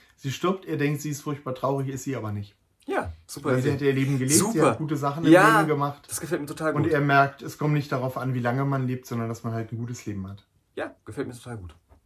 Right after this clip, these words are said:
Speaker 1: Oh Gott, ich brech gleich in Tränen los.
Speaker 2: Ja.
Speaker 1: Ähm, so. Ja, und Ende haben wir im Prinzip auch schon gesagt, ne?
Speaker 2: Genau.
Speaker 1: Er, ähm, brennt sozusagen die Brücken hinter sich ab,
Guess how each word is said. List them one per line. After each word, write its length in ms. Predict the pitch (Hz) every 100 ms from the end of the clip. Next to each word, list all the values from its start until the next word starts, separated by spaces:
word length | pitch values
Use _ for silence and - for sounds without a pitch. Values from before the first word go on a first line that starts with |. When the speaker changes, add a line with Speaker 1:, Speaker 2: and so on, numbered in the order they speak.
| _ _ -
Speaker 1:
Oh 140 | 320
Gott, 220 | 185 165
ich 100 | 233 -
brech 220 | 151 -
gleich 220 | 160 -
in 100 | 143
Tränen 340 | - 160 175
los. 260 | 160 120 147
Speaker 2:
Ja. 260 | 214 269 208 - - - - - - -
Speaker 1:
Ähm, 600 | 214 220 190 202 196 175
so. 480 | 151 247 170 120 - _ _ _ _ _
Ja, 160 | 151 156
und 140 | 139
Ende 200 | 139 165
haben 100 | 165
wir 60 | 160
im 120 | 147
Prinzip 300 | - 135 -
auch 120 | - 143
schon 160 | 139
gesagt, 380 | 120 104 98 -
ne? 120 | 123 -
Speaker 2:
Genau. 260 | 135 87 80 - _ _ _ _ - - _
Speaker 1:
Er, 560 | 139 135 127 131 135 135
ähm, 600 | 135 123 123 123 123 107 95 _ _ _ _ _ _ _ - - _ _ _ _ _ -
brennt 500 | 135 151 156 185 -
sozusagen 560 | 160 160 143 139 147
die 60 | 143
Brücken 300 | 139 143 147
hinter 240 | 139 147
sich 220 | 127 127
ab, 240 | 135 135